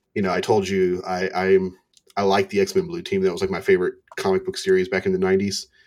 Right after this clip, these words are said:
So, like, I'm super excited about collecting all the characters that's in that,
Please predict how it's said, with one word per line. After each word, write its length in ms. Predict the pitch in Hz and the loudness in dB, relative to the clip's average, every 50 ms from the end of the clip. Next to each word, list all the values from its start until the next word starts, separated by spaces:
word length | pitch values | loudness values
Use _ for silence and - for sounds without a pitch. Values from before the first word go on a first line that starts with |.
| _ _ _ | _ _ _
So, 380 | - - - 117 104 95 90 87 | -8 -4 -2 0 2 2 0 0
like, 260 | 87 92 87 - - - | 0 -2 -2 -4 -6 -6
I'm 140 | 104 104 98 | -4 -4 -4
super 320 | 95 - - 120 107 110 98 | -4 -4 -6 -6 -4 -4 -6
excited 360 | 95 - - 101 95 95 92 | -4 -4 -2 0 0 0 0
about 200 | 90 85 78 - | 0 -6 -6 -8
collecting 420 | - - 98 95 - - 92 90 | -4 -4 -2 -2 0 -2 -2 -2
all 220 | - 90 90 90 85 | -2 -4 -4 -6 -6
the 120 | - 90 | -8 -10
characters 460 | - - - 95 90 - - 90 90 | -10 -6 -4 -4 -4 -4 -6 -6 -6
that's 180 | 95 87 - - | -6 -6 -6 -6
in 80 | 90 | -6
that, 180 | 87 82 76 - | -6 -6 -8 -10